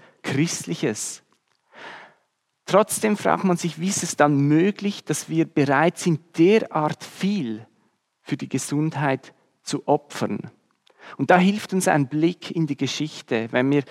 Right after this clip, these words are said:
wenn wir die Pandemien der Weltgeschichte studieren. Denn da sehen wir,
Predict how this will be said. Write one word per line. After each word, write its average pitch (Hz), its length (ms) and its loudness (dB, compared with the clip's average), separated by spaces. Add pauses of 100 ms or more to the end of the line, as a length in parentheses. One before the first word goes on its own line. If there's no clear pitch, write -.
(220)
wenn 143 180 2
wir 151 60 6
die 139 200 -4 (120)
Pandemien 151 880 2
der 131 220 0
Weltgeschichte 147 720 -4
studieren. 123 760 -4 (400)
Denn 147 140 4
da 160 100 6
sehen 170 460 2
wir, 175 180 2